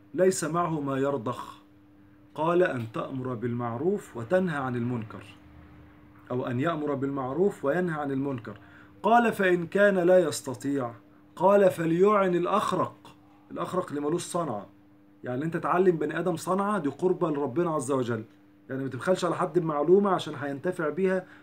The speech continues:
في شغلانة تانية، يبقى أنت، آه، استفدت حسنات وثواب من عند الله عز وجل. قال: "فإن كان لا يحسن"،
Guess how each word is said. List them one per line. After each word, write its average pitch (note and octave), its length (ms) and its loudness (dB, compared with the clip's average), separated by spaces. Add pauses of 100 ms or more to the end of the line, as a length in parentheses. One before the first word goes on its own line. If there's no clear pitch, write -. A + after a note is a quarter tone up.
في - 80 -20
شغلانة F3 340 2
تانية، G#3 340 4
يبقى E3 260 2
أنت، F3+ 360 2 (460)
آه، D#3 340 -2
استفدت E3 520 -2
حسنات D#3+ 520 -2
وثواب D#3 380 -4
من D3 80 -6
عند D3 200 -6
الله D3 140 -2
عز C3+ 180 -2
وجل. A#2 320 -4 (720)
قال: A#3 240 4
"فإن G3+ 180 6
كان G#3 240 4
لا F#3+ 160 8
يحسن"، D#3 500 0